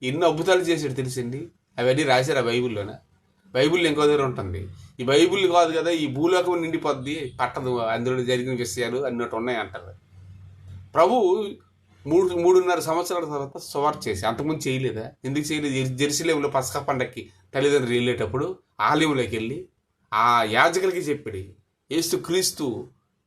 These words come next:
యేసు పుడ-, అనేవాడు పుడతాడని యెషయా ప్రవక్త-, ప్ర-, ప్రవచనం ద్వారా ఉన్నది గ్రంథంలో చూడండి" అంటాడు.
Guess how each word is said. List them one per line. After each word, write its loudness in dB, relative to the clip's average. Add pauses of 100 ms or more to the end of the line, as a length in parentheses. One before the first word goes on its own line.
యేసు 4
పుడ-, 0
అనేవాడు 2
పుడతాడని -2
యెషయా -4
ప్రవక్త-, -6
ప్ర-, -4
ప్రవచనం -6
ద్వారా -2
ఉన్నది -4
గ్రంథంలో 0
చూడండి" -2
అంటాడు. -10